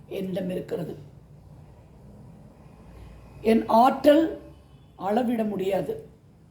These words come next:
அதனால் நீங்க என்ன பண்றீங்க? உங்களுடைய ஆற்றலை கொண்டு உங்களுக்கு தேவையான செல்வம், மன அமைதி, ஆரோக்கியம், நல் உறவு. மன அமைதி எப்படி வரும்?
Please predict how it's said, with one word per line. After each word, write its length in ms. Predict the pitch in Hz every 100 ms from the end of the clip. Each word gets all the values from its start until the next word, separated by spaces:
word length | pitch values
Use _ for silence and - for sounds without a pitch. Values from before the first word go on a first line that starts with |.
| - - - - -
அதனால் 300 | 208 247 294
நீங்க 160 | 233
என்ன 180 | 202 254
பண்றீங்க? 540 | 233 226 185 175 165 - - _ _ _ _ _
உங்களுடைய 500 | - 190 185 175 175
ஆற்றலை 440 | 190 220 - 214 -
கொண்டு 540 | 175 165 202 - - - -
உங்களுக்கு 560 | - 196 190 190 - 160
தேவையான 880 | 202 233 247 214 185 175 226 330 - _ _ _ _
செல்வம், 800 | _ - 202 202 202 254 269 - - _ _ _ _
மன 380 | 180 180 220 262
அமைதி, 840 | 247 220 202 202 196 277 381 - - -
ஆரோக்கியம், 760 | - 196 220 220 196 147 175 - - _ _ _ _ _ _ _ -
நல் 380 | 175 196 220
உறவு. 580 | 226 190 190 175 - - - _ -
மன 240 | 214 262
அமைதி 220 | 320 277
எப்படி 240 | 226 214 226
வரும்? 320 | 202 185